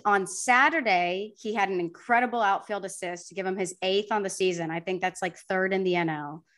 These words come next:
And then on Sunday, first pitch of the game, Rob Tatis of extra innings just completely face planting into the wall. I don't know if he face planted, but into the wall, made an amazing catch,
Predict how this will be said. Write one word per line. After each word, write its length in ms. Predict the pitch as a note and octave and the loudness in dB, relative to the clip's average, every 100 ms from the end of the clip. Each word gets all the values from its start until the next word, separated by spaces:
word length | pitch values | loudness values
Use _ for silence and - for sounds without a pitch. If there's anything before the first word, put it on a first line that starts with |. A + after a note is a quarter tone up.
| _ | _
And 140 | G3 G#3+ | 2 4
then 100 | G#3 | 6
on 180 | F#3+ | 4
Sunday, 1000 | F3+ - - C#4+ F4+ A3+ F3 E3 F3 G#3 _ _ | 0 -4 2 6 6 4 2 0 -4 -8 _ _
first 420 | C#4 E4 E4 - | 0 0 -2 -4
pitch 240 | C#4+ C#4+ | -2 -2
of 80 | C4+ | -4
the 60 | A3 | -6
game, 640 | F3+ G#3 A3 F3+ E3 F3+ - - | -4 -2 -2 -2 -4 -6 -10 -2
Rob 360 | G3 G3+ G#3+ | 4 4 4
Tatis 520 | - G3+ - G3 F#3 F#3 | 0 -2 0 -2 -2 -4
of 120 | E3+ | -4
extra 320 | F#3 - F#3+ | -4 -6 -4
innings 420 | F#3 F3+ E3 D#3+ - | -2 -2 -4 -6 -8
just 340 | F#3+ E3 - | -8 -8 -6
completely 540 | G3+ E3 G3+ G3 F#3 | -6 -4 -4 -2 -2
face 320 | F3+ F#3 F3+ F3 | -4 -4 -4 -2
planting 320 | F#3+ F3 E3+ | -2 0 0
into 240 | E3+ F3 | -4 -6
the 80 | E3+ | -6
wall. 160 | E3+ E3+ | -4 -2
I 80 | |
don't 100 | F#3 | -2
know 60 | D#3+ | -4
if 80 | D#3 | -8
he 80 | D#3 | -12
face 240 | D#3+ E3 | -12 -12
planted, 300 | D#3+ C#3+ C3+ | -10 -10 -8
but 120 | C#3 _ _ - - | -12 _ _ -16 -2
into 240 | G#3+ A3 | 0 2
the 80 | G#3 | 4
wall, 420 | G3 F#3+ F3+ F3+ | 6 6 6 2
made 220 | F#3+ G3 G3 | 0 0 0
an 80 | |
amazing 580 | F3+ F3+ F3+ F#3 F#3 F3+ | -2 -2 -2 -2 -2 -4
catch, 520 | F3+ E3+ D#3+ - - | -4 -4 -6 -10 -18